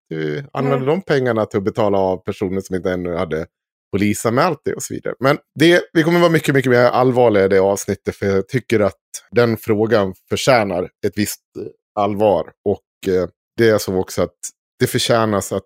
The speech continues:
Speaker 1: titta närmare på de här fallen av olika skäl, som jag kommer presentera i nästa månad. Så, um, mycket, mycket content kommer att komma. Plus då så, såklart lanseringen av Gökungen den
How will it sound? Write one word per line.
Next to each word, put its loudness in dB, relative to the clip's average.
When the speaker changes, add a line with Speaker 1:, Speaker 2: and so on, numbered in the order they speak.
Speaker 1:
titta -4
närmare 0
på -10
de -6
här -4
fallen -6
av -2
olika -6
skäl, 0
som -2
jag 0
kommer -4
presentera 0
i -2
nästa -2
månad. 0
Så, 6
um, -4
mycket, 0
mycket -2
content 0
kommer -4
att -10
komma. -2
Plus -2
då 2
så, -4
såklart -4
lanseringen 0
av -6
Gökungen 0
den -6